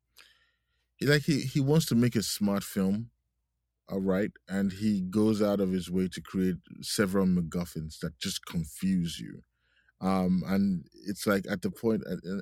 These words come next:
and it, it tricks you into thinking, "You're not smart enough to understand his film. You need to think about it even more." And it's like,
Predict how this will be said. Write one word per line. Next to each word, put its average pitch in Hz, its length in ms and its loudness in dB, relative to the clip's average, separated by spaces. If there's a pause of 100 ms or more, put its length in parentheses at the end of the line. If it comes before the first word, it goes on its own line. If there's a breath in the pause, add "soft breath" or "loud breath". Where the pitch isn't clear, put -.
and 110 140 -2
it, 110 100 -6 (120)
it 107 80 -6 (160)
tricks - 340 0
you 113 100 4
into 98 200 -2
thinking, 101 400 0 (300 soft breath)
"You're 110 120 -2
not 139 160 2
smart 135 380 0
enough 107 300 -2
to 101 180 -2
understand 107 640 2
his 95 200 -6
film. 67 380 -6 (380)
You 135 160 -2
need 135 300 2
to 127 100 -6
think 139 320 -2
about 107 300 -2
it 90 120 -2
even 98 300 -2
more." 98 480 0 (520)
And 107 240 2
it's 101 200 -6
like, 104 240 2